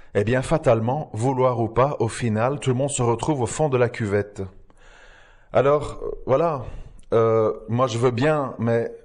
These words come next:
aujourd'hui, vous le savez mieux que moi,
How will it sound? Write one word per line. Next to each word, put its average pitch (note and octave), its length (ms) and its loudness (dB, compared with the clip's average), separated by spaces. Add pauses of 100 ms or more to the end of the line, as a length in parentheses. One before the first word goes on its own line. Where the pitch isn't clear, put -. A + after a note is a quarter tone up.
(760)
aujourd'hui, A#2+ 640 0
vous B2 140 -2
le B2 60 -4
savez A#2 300 2
mieux C3+ 200 0
que - 160 -2
moi, C3+ 400 -2